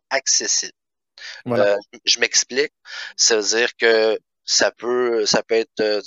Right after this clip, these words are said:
Speaker 1: ça coûte pas, pas trop cher. Je veux dire,
Speaker 2: Ouais, c'est quand
Speaker 1: euh,
Speaker 2: même beaucoup plus accessible et c'est, c'est
Speaker 1: accessible, exactement.
Speaker 2: l'avanta-, gros avantage de, de, de, de console, ça reste que tu plugues telle affaire, tu plugues telle affaire, puis t'es
Speaker 1: C'est
Speaker 2: en train de jouer, là.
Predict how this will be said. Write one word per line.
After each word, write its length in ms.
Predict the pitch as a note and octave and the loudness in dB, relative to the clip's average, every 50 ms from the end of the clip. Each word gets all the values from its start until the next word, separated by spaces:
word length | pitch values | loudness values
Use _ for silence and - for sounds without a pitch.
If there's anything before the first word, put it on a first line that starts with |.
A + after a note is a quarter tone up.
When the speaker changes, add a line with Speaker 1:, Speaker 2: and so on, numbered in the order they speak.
| - - - _ | -8 -12 -10 _
Speaker 1:
ça 120 | - - - | -2 -2 -2
coûte 160 | - A#2 - _ _ _ | -2 -6 -14 _ _ _
pas, 140 | B2+ A#2+ A#2 - _ | -2 -2 -2 -2 _
pas 80 | B2+ - | -4 -4
trop 200 | - - G#2+ G2+ | -2 -4 -2 2
cher. 260 | - - G#2 A2+ - - _ _ _ _ _ _ _ _ _ _ _ _ _ _ _ _ | 2 2 2 2 -2 -6 _ _ _ _ _ _ _ _ _ _ _ _ _ _ _ _
Je 80 | G2 G2+ | -16 -12
veux 40 | F#2+ | -8
dire, 140 | - G#2 G#3 | 0 2 2
Speaker 2:
Ouais, 60 | G3 | 4
c'est 100 | - - | 4 2
quand 100 | F#2+ - | 2 2
Speaker 1:
euh, 40 | C3+ | 4
Speaker 2:
même 160 | C#3+ C#3+ C3 | 4 2 2
beaucoup 200 | C3 C3 - - | 0 -2 -2 -4
plus 180 | C3+ D3+ D#3 - | -6 -6 -4 -4
accessible 540 | C#3+ A#2+ C#3 B2 A2 - D3+ F3 F3+ D3 B2 | -4 -4 -4 -6 -6 -4 -4 -4 -2 -2 -2
et 180 | A2 A2+ A2+ A#2+ A2+ | -4 -4 0 2 2
c'est, 140 | B2 B2+ B2 | 2 0 -2
c'est 140 | - - | -4 -6
Speaker 1:
accessible, 280 | A#2 - G#2 A2 A#2+ B2 - - | -6 -4 -2 -2 -2 -2 -4 -10
exactement. 340 | G2+ G#2 G#2 G#2 - A#2 A2 | -12 -10 -8 -2 2 2 4
Speaker 2:
l'avanta-, 300 | A2 A2+ A2+ B2+ D3+ - - - | 4 4 4 2 0 -2 -4 -2
gros 240 | C3+ D3 F3+ F3+ D#3+ | 2 4 4 6 6
avantage 360 | D3 B2+ B2 B2 C#3+ C#3 B2+ | 4 4 4 2 0 -2 -2
de, 140 | B2 A#2+ A2 | -2 -4 -4
de, 200 | G#2 G#2+ A2 A2 | -4 -6 -8 -6
de, 140 | A2 A2+ A2 | -6 -6 -4
de 120 | G#2+ A2 | -4 -4
console, 440 | G#2+ - A#2 A2 A2+ - E3+ E3+ D3+ | -4 -2 -4 -4 -2 0 0 0 0
ça 120 | - B2 | -2 -2
reste 240 | A2 B2 C#3+ C#3 - | -2 -2 -4 -4 -4
que 180 | - B2+ A#2 A#2 - - - _ _ _ _ | -4 -4 -4 -4 -6 -12 -20 _ _ _ _
tu 240 | - - - A#2+ A2+ A#2 _ _ | -14 -10 -8 -8 -8 -10 _ _
plugues 300 | - D3 E3 C3+ C#3+ - | 2 4 4 4 4 2
telle 160 | - C#3+ B2 A2+ | 2 2 2 4
affaire, 460 | G#2+ G#2+ - D#3+ E3+ G3+ A#3 A#3 - _ _ _ _ _ _ _ _ - | 2 2 0 -2 -4 -2 -4 -8 -10 _ _ _ _ _ _ _ _ -14
tu 200 | - B2 A#2 A#2 | -12 -10 -10 -12
plugues 340 | - - D#3 F3 E3 D3+ | -8 0 2 2 2 2
telle 140 | - C#3+ B2+ A#2+ | 2 2 2 2
affaire, 340 | A#2 A2+ D3 D#3+ E3+ F3 - - | 2 0 -2 -2 -2 -2 -4 -6
puis 360 | - A#2 A#2 A#2 A2+ A2 - _ _ _ _ _ _ _ _ _ _ _ _ _ _ _ _ _ _ _ _ _ _ - | -8 -8 -8 -8 -8 -10 -14 _ _ _ _ _ _ _ _ _ _ _ _ _ _ _ _ _ _ _ _ _ _ -4
t'es 160 | C3 A#2 G#2+ | -4 -2 -2
Speaker 1:
C'est 160 | - - - | 0 0 0
Speaker 2:
en 80 | A#2+ A#2+ | 0 0
train 160 | A#2+ C#3 C#3+ C#3+ | 0 0 0 2
de 140 | C3 C3+ | 2 2
jouer, 360 | C3 A#2 C3 C#3 G3 F#3 D3 A2+ | 0 2 4 6 6 6 6 4
là. 120 | G#2 G2+ | 0 -6